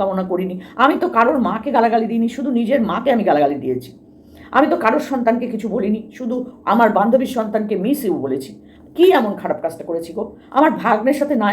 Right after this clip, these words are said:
একটু প্রেম করেই ফেলেছি, তাও আমার শোনা কথা, যাই হোক, আহ, করেই ফেলেছি। কি এমন ক্ষতি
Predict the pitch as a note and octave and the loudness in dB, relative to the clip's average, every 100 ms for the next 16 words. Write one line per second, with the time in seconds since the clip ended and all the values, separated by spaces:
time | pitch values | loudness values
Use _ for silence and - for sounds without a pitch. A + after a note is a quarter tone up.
0 | A#3 - - A3+ A3+ - B3 D#4+ B3+ F3+ | -2 -6 -2 0 0 0 2 2 2 -2
1 | F3+ C3 - - A#2+ C#3 E3+ F3+ E3+ D#3 | -4 -10 -14 -14 -4 -2 -2 -4 -6 -4
2 | - - - - E4+ A3 - - - G#3+ | -6 -8 -14 -2 2 2 -2 -10 -10 -6
3 | A3+ D#4+ D#4+ - D#3 - - - D#4 G#4+ | 0 2 2 0 -6 -6 -18 -14 -4 -2
4 | D#4 A3+ G3+ - | 0 -2 -4 -6